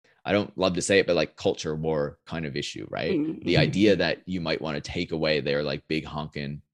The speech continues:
Speaker 1: vehicles powered by gas is becoming a real issue. Um, and that's a problem because if we do think about the media, um, it has traditionally had a pretty close relationship with the automotive industry, because the automotive industry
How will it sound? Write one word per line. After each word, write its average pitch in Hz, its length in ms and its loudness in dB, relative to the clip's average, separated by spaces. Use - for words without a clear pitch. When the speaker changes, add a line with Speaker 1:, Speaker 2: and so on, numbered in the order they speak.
Speaker 1:
vehicles 78 760 -2
powered 85 340 2
by 78 160 0
gas 69 580 -2
is 82 80 -8
becoming 80 440 -6
a 78 60 -6
real 71 200 -2
issue. 50 380 -8
Um, 80 340 0
and 117 120 4
that's 117 160 4
a 104 60 0
problem 110 400 4
because 95 260 0
if 87 80 -2
we 95 80 0
do 95 220 2
think 104 200 -2
about 90 200 0
the 78 60 -8
media, 90 520 0
um, 87 360 2
it 98 120 2
has 85 280 -2
traditionally 104 580 -2
had 90 180 0
a 110 40 -2
pretty 101 260 -2
close 104 360 -2
relationship 104 720 2
with 92 260 0
the 98 100 2
automotive 101 480 2
industry, 67 560 -6
because 101 240 -2
the 85 140 0
automotive 92 500 2
industry 107 640 -4